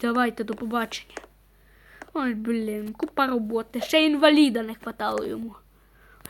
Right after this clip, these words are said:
Коротше, давайте починати працювати сьогодні. Давайте. Да, п'ю каву і працюю. Так скучно мені. Ай,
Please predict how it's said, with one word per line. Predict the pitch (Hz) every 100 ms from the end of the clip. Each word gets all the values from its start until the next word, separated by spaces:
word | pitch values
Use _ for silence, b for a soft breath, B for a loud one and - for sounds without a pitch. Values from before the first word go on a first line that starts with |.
| -
Коротше, | 262 254 233 - 247
давайте | 285 370 359
починати | 269 233 - 226 202 -
працювати | 226 220 - - 185 180 240
сьогодні. | 233 233 208 226 247 _
Давайте. | 277 294 269 240 240 - - - - _ _ _ - _ _ _ _ _ _ _ _ _ _ _ _ - B -
Да, | 277 269 269 262 262 254 262 247 -
п'ю | 311 320 -
каву | 403 427 415 381
і | 349 339
працюю. | 330 302 - 294 277 262
Так | 320 - -
скучно | - 381 370 - 269
мені. | 254 247 247 254 - _ _ _ - _
Ай, | 262 247 -